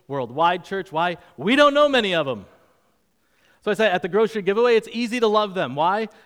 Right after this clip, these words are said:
'Cause I know them long enough to put groceries in their car. So I love them. But people that I have to spend time with and people who are just annoying, none of you, I'm talking about other churches I've been to in the past,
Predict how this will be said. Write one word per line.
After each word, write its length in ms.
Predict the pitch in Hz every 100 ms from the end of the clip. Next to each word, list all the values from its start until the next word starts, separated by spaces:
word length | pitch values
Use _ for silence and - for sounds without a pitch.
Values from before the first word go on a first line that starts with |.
| -
'Cause 140 | 196
I 100 | 196
know 160 | 202 202
them 160 | 185
long 380 | 156 165 208 240
enough 180 | 233 214
to 80 | 220
put 160 | 208
groceries 340 | 180 196 202 175
in 60 |
their 100 | 180
car. 320 | 160 123 85 _ _ _ _ _ _
So 160 | _ 139
I 80 | 135
love 240 | 139 117
them. 160 | 90 - _ _ _ _ _ _ _
But 120 | 165
people 320 | - 277 190 180
that 80 |
I 60 | 175
have 120 | 170
to 80 | 165
spend 400 | - - 160 131
time 420 | - 156 180 247
with 340 | 277 320 277 - _ _ _ _ _
and 180 | 151 156
people 380 | 202 247 233 196
who 200 | 185 185
are 140 | 156
just 640 | 151 120 135 254 233 - - 160
annoying, 640 | 147 147 190 233 269 247 _ _
none 160 | 127 107
of 100 | 104
you, 100 | 98
I'm 60 |
talking 180 | 107 107
about 100 | 98
other 140 | 113 104
churches 320 | - 101 104
I've 100 | 98
been 140 | 104
to 100 | 98
in 60 | 98
the 60 | 92
past, 320 | 120 101